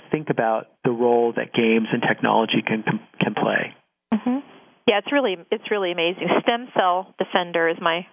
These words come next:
Speaker 2: favorite to date.
Speaker 1: Mm. <laughs> It's a fun one. And a lot of kids like that one as well because the, the mechanic of it, the way that it's played is fairly unique. And that's something that each of the games offer is a, a slightly different style of play, so that whether you like games that are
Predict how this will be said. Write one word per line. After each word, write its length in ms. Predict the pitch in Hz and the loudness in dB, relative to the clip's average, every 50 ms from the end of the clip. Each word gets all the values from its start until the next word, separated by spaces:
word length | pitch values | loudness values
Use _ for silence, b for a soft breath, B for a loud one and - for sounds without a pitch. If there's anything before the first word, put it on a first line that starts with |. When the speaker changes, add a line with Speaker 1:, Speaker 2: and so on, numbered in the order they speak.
| _ _ | _ _
Speaker 2:
favorite 320 | - 180 170 - - - | -4 -2 -2 -4 -6 -4
to 100 | - - | -2 -2
date. 240 | - - - - - - | -2 -4 -6 -10 -2 2
Speaker 1:
Mm. 400 | - 156 160 165 160 156 160 151 | 4 6 8 8 8 8 8 6
<laughs> 1040 | - - - - - - 196 - - - - 175 - - 202 185 - - - 160 - B B B B B B | 6 4 4 4 4 4 4 2 2 0 0 2 2 2 2 2 2 2 0 0 0 B B B B B B
It's 140 | 160 160 - | -2 -2 -2
a 60 | 170 156 - | -4 -4 -2
fun 200 | - 156 160 170 | -2 -2 0 0
one. 200 | 156 143 127 123 | 0 0 2 2
And 140 | 147 156 147 | 2 2 4
a 20 | |
lot 220 | 151 170 190 247 | 4 4 2 2
of 80 | 285 262 | 0 -2
kids 160 | - 180 170 - | -2 -2 0 2
like 180 | 180 165 165 170 | 2 0 2 2
that 200 | - 165 143 131 | 2 2 2 2
one 180 | 143 143 139 135 | 0 0 0 0
as 80 | 135 131 - | 0 0 0
well 140 | 165 170 160 | 0 0 0
because 340 | 151 147 - - 143 131 - | 0 -2 0 0 -2 -2 -2
the, 300 | - - 139 135 135 127 B B B B B B B - | 0 0 2 2 2 0 B B B B B B B -2
the 60 | 151 | 0
mechanic 640 | 139 143 143 - - - 196 202 214 196 170 - - | 0 -2 -2 0 0 2 2 2 2 0 0 -2 -2
of 120 | 127 110 | -2 -2
it, 160 | 110 110 113 - | -2 -4 -4 -2
the 120 | - 131 | 0 0
way 380 | 127 127 131 143 147 160 170 175 | 2 2 2 2 2 2 2 2
that 140 | 160 156 123 | 0 0 -2
it's 160 | 123 117 - - - - | -2 -4 -6 -4 0 2
played 300 | 131 127 120 117 117 113 | 4 4 4 2 2 0
is 80 | 113 - - | -4 -4 -2
fairly 260 | - 117 113 110 113 | 0 2 2 2 0
unique. 380 | 107 104 104 107 104 110 110 - - | 0 -2 -2 -2 -2 -2 0 0 0
And 120 | 139 127 | 2 2
that's 160 | 135 139 135 - - | 2 0 0 0 -2
something 260 | 143 127 127 131 127 | -2 -2 -4 -6 -6
that 140 | 113 110 - | -8 -8 -8
each 160 | 120 110 - 123 | -6 -6 -6 -4
of 60 | 120 | -4
the 100 | 110 110 | -4 -2
games 280 | - - 113 110 104 107 - | 0 0 0 0 0 0 2
offer 420 | 110 110 110 110 110 113 110 110 | 2 2 2 0 -2 -2 0 0
is 80 | 110 107 | 0 0
a, 500 | - 117 110 - - - - - - - | -2 -2 -2 -4 -6 -6 -6 -2 0 0
a 40 | 139 - | 0 2
slightly 280 | - 196 208 185 185 175 | 0 -2 -2 -2 -2 -4
different 340 | - 156 - - 139 127 - 151 | -4 -4 -4 -4 -4 -4 -2 -2
style 320 | 147 - 123 117 120 123 127 | 0 0 0 0 0 -2 -2
of 140 | 127 - - | -4 -4 -2
play, 440 | - - 131 123 131 151 202 220 - - | 0 2 2 2 2 0 -4 -4 -4 -2
so 80 | 151 131 | -2 -2
that 220 | 131 123 117 117 B B B B B B B | 0 -2 -2 -4 B B B B B B B
whether 200 | - 131 131 131 | 0 0 2 2
you 120 | 131 127 123 | 0 2 2
like 280 | 123 120 120 120 _ - | 2 0 0 -2 _ -2
games 260 | 120 120 120 120 117 | 0 2 2 0 2
that 80 | - 117 | 2 2
are 200 | 117 113 113 | 4 4 2